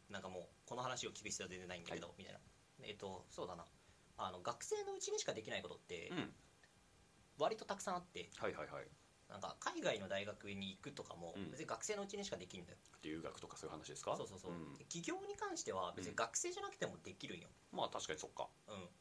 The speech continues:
Speaker 1: 例えばなんか、が-、教授とかと話をして、
Speaker 2: うん。
Speaker 1: なんか、知的探求心を養うみたいな。
Speaker 2: うん。
Speaker 1: とかってさ、
Speaker 2: うん。
Speaker 1: なんか、例えば、教授の専門分野の話とかを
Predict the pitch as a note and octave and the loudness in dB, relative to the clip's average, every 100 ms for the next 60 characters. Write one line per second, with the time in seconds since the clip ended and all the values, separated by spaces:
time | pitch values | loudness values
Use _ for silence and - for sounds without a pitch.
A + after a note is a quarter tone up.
0 | - - - - - - - G#3+ C#3+ G#2 | -20 -20 -20 -20 -20 -18 -8 -4 -2 -4
1 | - - - - - A#3 B3 B3+ B3 - | 0 2 2 2 10 10 10 -2 -2 6
2 | - - - A2 B2 B2+ F#2 - F#2 F2 | 6 6 4 4 4 2 2 4 4 4
3 | A2+ D#2+ - - A#2+ G#2 - - F#3+ - | 2 0 -6 -8 -2 0 4 6 6 2
4 | G3+ F#3 F3 F#3+ - F#2+ F2 F2+ A#2 A2 | 4 2 4 2 2 2 0 0 2 0
5 | E2+ F2 - A#2+ D#2 - - - - - | 0 -4 -4 -2 -2 -4 -18 -20 -20 -2
6 | - - F2 F#2 - G2+ D#2 - - A#2+ | 0 0 -2 -6 -2 -2 -2 -6 -14 -8
7 | - - - A2 F#2 - - - - - | -8 -8 -6 -6 -6 -12 -18 -18 -20 -2
8 | E3+ D#3 D#3+ D3+ D3+ D#3 D3+ A#2+ F#2+ G2+ | 0 2 4 4 4 4 4 4 2 0
9 | G2+ G#2 F#2 E2+ | 0 2 2 2